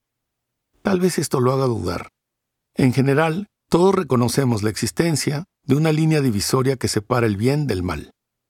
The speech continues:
una línea que no debemos cruzar. Sin embargo, en medio de la acción a menudo nos olvidamos de ella. En momentos de impulsividad inconsciente,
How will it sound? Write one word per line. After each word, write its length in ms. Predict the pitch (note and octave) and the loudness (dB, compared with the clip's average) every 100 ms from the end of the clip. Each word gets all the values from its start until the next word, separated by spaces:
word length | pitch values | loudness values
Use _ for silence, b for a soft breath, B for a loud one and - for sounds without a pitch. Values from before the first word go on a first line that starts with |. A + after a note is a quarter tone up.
| _ | _
una 180 | D#3+ F3 | 0 2
línea 300 | F3+ E3+ E3 | 2 2 2
que 160 | - A#2 | 0 0
no 140 | B2+ | 2
debemos 440 | B2+ A#2+ B2 B2 - | 2 2 2 0 -2
cruzar. 640 | - F#2+ G2 - - _ _ _ _ _ _ _ - | -4 -2 -4 -4 -14 _ _ _ _ _ _ _ -6
Sin 200 | - A2 | 0 2
embargo, 560 | G#2 A#2+ C3 A2+ D#3 _ _ _ _ | 2 0 0 -4 -8 _ _ _ _
en 160 | - A2 | 0 2
medio 260 | C3 F3+ | 2 2
de 120 | F3+ C3 | 2 2
la 80 | |
acción 420 | A2 - C3+ C#3 D3+ | 0 -2 0 0 0
a 80 | |
menudo 380 | B2+ A2+ C3 C#3+ | 0 2 0 0
nos 180 | C3+ - | -2 -2
olvidamos 480 | A2 G#2 A2+ B2 G2+ | -2 0 0 0 -2
de 200 | F#2+ F2+ | -4 -4
ella. 360 | E2 - - _ _ _ _ _ _ | -6 -10 -18 _ _ _ _ _ _
En 140 | - B2 | 0 2
momentos 480 | B2 D3 F#3+ G3+ D#3 | 2 0 2 0 2
de 80 | |
impulsividad 840 | C3+ A2+ A#2 G#2 - G#2+ A2 C#3 G3+ _ _ _ | 0 0 -4 -6 -4 -2 -2 -2 -6 _ _ _
inconsciente, 880 | A#2 A2+ G#2+ G2+ - C3 A#2+ - E3 | -2 0 0 -2 0 0 0 -6 -12